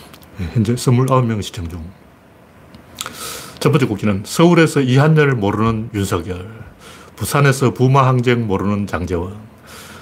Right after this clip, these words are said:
장제원은, 어, 부마항쟁을 모르고 윤석열은 이한열을 모르고. 아, 물론 당황해서 그럴 수도 있어요. 근데 기본이 안 돼 있는 거예요.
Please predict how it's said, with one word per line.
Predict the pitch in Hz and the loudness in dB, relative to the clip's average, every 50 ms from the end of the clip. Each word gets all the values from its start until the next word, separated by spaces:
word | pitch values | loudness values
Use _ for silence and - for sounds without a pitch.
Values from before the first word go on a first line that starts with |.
| - - | -20 -12
장제원은, | - - 101 117 120 123 123 131 127 120 110 98 95 - | -6 -2 0 2 4 4 4 4 2 2 0 -2 -4 -6
어, | 107 98 98 98 98 - | -6 -6 -6 -6 -6 -6
부마항쟁을 | - 123 117 120 117 117 110 110 107 98 | -2 0 2 2 2 4 4 2 2 2
모르고 | 87 98 95 90 90 98 92 87 - - - - - - - - - 113 | 0 -2 -4 -4 -4 -6 -8 -8 -12 -16 -20 -18 -18 -18 -18 -10 -4 -2
윤석열은 | 113 117 - 135 117 113 117 117 110 101 98 | 0 0 2 2 2 2 2 2 2 2 2
이한열을 | 101 113 123 123 120 120 117 113 | 2 2 2 4 4 2 2 0
모르고. | 95 85 82 90 80 87 95 104 123 | -2 -4 -8 -12 -12 -14 -8 -6 -6
아, | |
물론 | 127 107 104 143 196 190 | -4 -2 -2 -2 0 0
당황해서 | 139 101 104 117 139 170 190 185 190 196 | 2 2 4 4 4 4 4 4 4 2
그럴 | 160 165 170 | 2 0 0
수도 | 165 165 - | 0 -4 -6
있어요. | 120 - - - 110 92 95 95 95 | -8 -6 -6 -6 -6 -6 -6 -10 -10
근데 | - 135 131 131 175 170 151 - - - - - - - - - - - - - - | -8 -6 -6 -4 -4 -4 -4 -6 -8 -12 -20 -20 -20 -20 -20 -20 -20 -20 -20 -14 -2
기본이 | - 127 123 175 277 359 | 4 6 6 6 6 6
안 | 233 151 110 | 4 2 4
돼 | 131 | 2
있는 | 135 120 113 101 | 2 2 0 -2
거예요. | - 92 90 85 | -6 -10 -12 -14